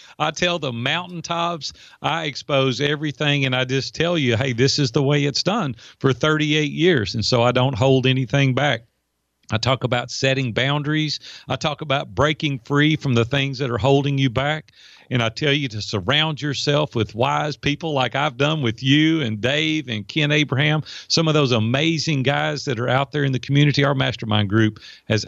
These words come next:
absolutely been a catalyst for the success that I've had over the years. So I'm very appreciative for that. You can go to viewfromthetop dot com forward slash book.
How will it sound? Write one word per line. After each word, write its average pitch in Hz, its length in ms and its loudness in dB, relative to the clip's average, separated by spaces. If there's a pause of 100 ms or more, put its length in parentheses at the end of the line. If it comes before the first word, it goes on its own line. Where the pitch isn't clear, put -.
absolutely 127 540 -2
been 107 180 2
a 101 60 -4
catalyst 104 760 -6
for 104 100 0
the 101 120 0
success 107 480 -2
that 104 120 -4
I've 101 140 -2
had 104 280 2
over 104 220 2
the 95 120 2
years. 101 360 4 (320)
So 120 120 0
I'm 101 100 0
very 131 260 2
appreciative 117 720 -2
for 104 120 -2
that. 104 320 0 (580)
You 135 180 2
can 117 220 0
go 143 220 2
to 117 100 0
viewfromthetop 165 920 0 (120)
dot 131 280 -2
com 101 400 -4 (420)
forward 135 320 4
slash 139 460 0
book. 110 540 -4